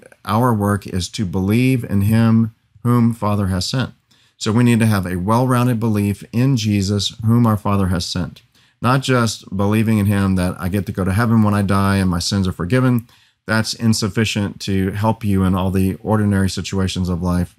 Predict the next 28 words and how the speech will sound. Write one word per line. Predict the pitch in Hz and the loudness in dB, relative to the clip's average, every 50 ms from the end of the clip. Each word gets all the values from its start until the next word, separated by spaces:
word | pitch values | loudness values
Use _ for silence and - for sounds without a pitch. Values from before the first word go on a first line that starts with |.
| _ _ _ _ _ _ _ _ _ _ _ _ _ _ _ _ _ _ _ _ | _ _ _ _ _ _ _ _ _ _ _ _ _ _ _ _ _ _ _ _
Um, | - - 92 92 95 101 - - | -4 0 2 2 2 2 2 0
it's | 95 - - | -2 -2 -2
good | - 101 87 | -4 -4 -2
for | - 104 | -2 -4
eternity, | 101 - - 151 160 156 139 117 117 113 101 | -2 0 0 0 2 2 2 2 2 2 2
obviously, | 95 98 92 92 85 - 92 92 95 - - _ - - _ _ _ _ | 0 -2 -2 -2 -4 -4 -4 -6 -6 -8 -12 _ -20 -20 _ _ _ _
but | - 110 110 107 - - | -2 -2 0 0 -2 -2
we | 104 120 139 | 0 2 2
need | 147 131 127 113 | 2 2 2 0
to | 113 107 | 0 -2
be | 101 101 98 | -2 -2 -2
believing | 85 82 95 98 104 104 101 98 98 95 85 | -2 -2 0 0 0 0 0 0 0 -2 -2
in | 80 85 82 85 80 | -2 -4 -4 -6 -6
protection, | - 95 82 - 123 120 117 113 - - 98 90 85 82 | -6 -8 -6 -2 -2 -2 -2 -2 -6 -6 -6 -4 -4 -6
provision, | 78 - 87 82 95 117 123 117 110 107 98 92 85 82 | -6 -6 -6 -2 0 2 2 2 2 0 0 -2 -4 -4
healing, | 85 87 92 120 127 127 117 107 98 92 90 87 82 80 | -4 -2 -2 0 0 2 2 2 0 0 -2 -4 -4 -6
health, | 71 - 95 113 117 120 117 110 98 90 - _ _ _ _ _ _ _ | -8 -6 -2 0 0 2 2 0 -2 -4 -6 _ _ _ _ _ _ _
you | - 98 | -8 -4
know, | 87 87 90 82 - - | -2 -2 -2 -4 -6 -4
whatever | - 101 113 120 135 127 123 120 | -2 0 2 2 2 2 2 0
other | 117 110 110 101 | 0 0 -2 -4
thing | 98 - 123 127 127 113 104 101 98 98 - - _ - | -4 -2 -2 0 0 0 0 0 -2 -4 -8 -12 _ -10
that | - 101 92 | -8 -6 -4
we | 92 95 95 | -2 0 0
need. | 107 127 135 131 113 | 2 2 2 2 2
We | 101 110 | 2 2
need | 120 123 120 110 | 2 2 2 0
to | 104 80 - | -2 -4 -6